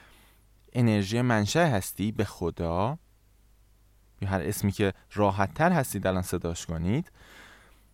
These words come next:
غیر ممکن هست که این تراست، این اعتماد نقض بشه. و این خبر جالب دربارهٔ این اعتماد کردن و تراست هست. البته یه نکته رو بدون شما بگم که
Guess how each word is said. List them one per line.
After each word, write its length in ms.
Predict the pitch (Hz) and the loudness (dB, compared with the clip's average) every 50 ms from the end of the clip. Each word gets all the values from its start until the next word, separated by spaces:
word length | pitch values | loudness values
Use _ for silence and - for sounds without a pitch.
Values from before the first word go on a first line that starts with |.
| _ - - - | _ -8 0 4
غیر 260 | 196 214 233 240 240 | 4 6 6 6 4
ممکن 400 | 233 226 190 160 - 185 185 196 | 4 4 4 4 4 2 4 4
هست 240 | 190 165 151 - - | 4 2 2 0 0
که 100 | - 120 | 2 4
این 220 | 139 165 180 190 - _ _ - | 4 4 4 2 -2 _ _ -8
تراست، 440 | - - 139 135 135 139 - - - | 0 4 6 6 6 4 2 -2 -2
این 160 | 139 151 160 | 0 0 2
اعتماد 520 | 151 139 131 - 143 127 123 127 143 147 - _ _ - | 2 2 2 2 2 2 4 4 2 2 0 _ _ -2
نقض 580 | 110 123 127 131 139 151 156 - - 123 113 107 | 2 4 4 6 4 4 2 0 -4 -8 -4 -2
بشه. 400 | 98 85 - - - - - - - _ _ _ _ _ _ _ _ _ _ _ _ _ _ _ _ _ _ _ _ _ _ - - _ _ _ _ _ _ _ _ _ _ - | -2 -2 -2 -4 -6 -8 -10 -12 -20 _ _ _ _ _ _ _ _ _ _ _ _ _ _ _ _ _ _ _ _ _ _ -20 -20 _ _ _ _ _ _ _ _ _ _ -4
و 40 | |
این 100 | 101 110 | -2 -2
خبر 360 | 123 - 135 117 110 113 123 151 | -2 0 0 0 2 0 0 0
جالب 420 | 147 139 131 113 107 113 135 170 | 0 2 2 4 4 2 0 0
دربارهٔ 400 | 202 196 196 190 175 160 135 131 | 0 2 2 2 2 0 0 0
این 260 | 120 110 104 104 98 - | 0 0 0 0 0 0
اعتماد 580 | 101 110 - - - - 113 101 95 95 95 - | -2 -4 -4 -6 -6 -2 0 0 2 0 0 -2
کردن 220 | - 104 98 104 | -2 -2 0 0
و 40 | 107 | -2
تراست 500 | 98 - - - 101 101 120 - - - | -2 -4 -2 0 2 2 2 0 -2 -4
هست. 320 | 110 82 62 - - - - - - _ _ _ _ _ _ _ _ _ _ _ _ _ _ _ _ _ _ _ _ _ _ _ _ _ _ _ _ _ _ - - - _ _ _ _ - - - - - - - - - - - - - - - - _ _ _ _ _ _ _ _ _ _ - | -4 -4 -4 -6 -12 -18 -20 -20 -20 _ _ _ _ _ _ _ _ _ _ _ _ _ _ _ _ _ _ _ _ _ _ _ _ _ _ _ _ _ _ -20 -20 -20 _ _ _ _ -20 -20 -20 -20 -20 -20 -20 -20 -20 -20 -20 -20 -20 -20 -20 -20 _ _ _ _ _ _ _ _ _ _ 2
البته 380 | - 160 165 160 165 - - 180 | 4 6 8 8 6 6 4 4
یه 60 | 185 | 4
نکته 300 | 196 185 156 - 175 180 | 4 4 4 4 6 8
رو 100 | 190 196 | 8 8
بدون 180 | 180 175 180 175 | 8 6 4 2
شما 200 | - - 160 160 | 4 4 6 6
بگم 320 | 165 185 185 180 156 139 | 6 4 4 4 4 4
که 280 | 127 - 120 95 95 | 4 4 2 2 2